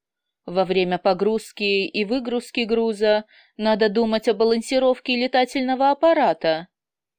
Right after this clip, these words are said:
Бытует такое мнение, что если самолёт опасен в воздухе,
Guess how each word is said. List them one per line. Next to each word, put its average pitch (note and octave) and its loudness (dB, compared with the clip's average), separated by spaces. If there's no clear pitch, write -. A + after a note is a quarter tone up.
Бытует A#3+ 2
такое C4 2
мнение, F3+ -2
что F#3+ -2
если F#3+ -2
самолёт G3+ 0
опасен G3 -2
в F#3+ -12
воздухе, F3 -2